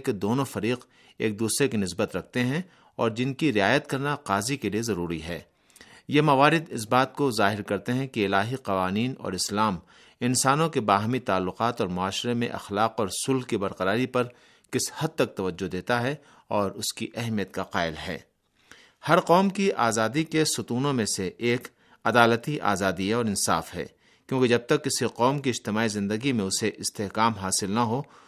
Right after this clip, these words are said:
اس وقت تک کبھی بھی وہ قوم خود مختاری کی نعمت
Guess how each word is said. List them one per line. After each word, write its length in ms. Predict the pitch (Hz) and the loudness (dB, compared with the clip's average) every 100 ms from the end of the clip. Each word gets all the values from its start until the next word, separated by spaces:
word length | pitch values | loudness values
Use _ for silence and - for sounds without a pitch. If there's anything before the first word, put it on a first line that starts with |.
| _ | _
اس 260 | - - - | -4 -2 0
وقت 200 | 151 - | 0 0
تک 200 | 117 - | -2 0
کبھی 280 | 110 135 151 | -2 0 0
بھی 100 | 120 | 2
وہ 180 | 101 95 | 0 0
قوم 300 | 104 107 131 - - _ | 0 0 -2 -10 -20 _
خود 240 | - 123 | -6 -2
مختاری 460 | 117 110 120 131 160 | -2 -2 0 2 2
کی 140 | 147 | 0
نعمت 400 | 98 98 117 123 | 0 0 -2 -4